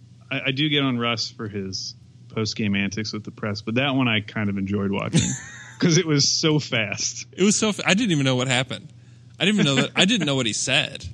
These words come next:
Speaker 2: I didn't know what
Speaker 1: It
Speaker 2: he
Speaker 1: was
Speaker 2: said.
Speaker 1: great.
Speaker 2: <laughs> It's so weird. Uh, okay, Thunder, you gotta just beat, beat the Bucks tomorrow.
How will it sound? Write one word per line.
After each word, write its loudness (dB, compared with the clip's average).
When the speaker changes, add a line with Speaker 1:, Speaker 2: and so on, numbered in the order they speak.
Speaker 2:
I 0
didn't 2
know 0
what 0
Speaker 1:
It 2
Speaker 2:
he 2
Speaker 1:
was 0
Speaker 2:
said. -6
Speaker 1:
great. 0
Speaker 2:
<laughs> -18
It's -6
so -2
weird. -4
Uh, -2
okay, -4
Thunder, 0
you -2
gotta -2
just -14
beat, -10
beat -10
the -16
Bucks -12
tomorrow. -16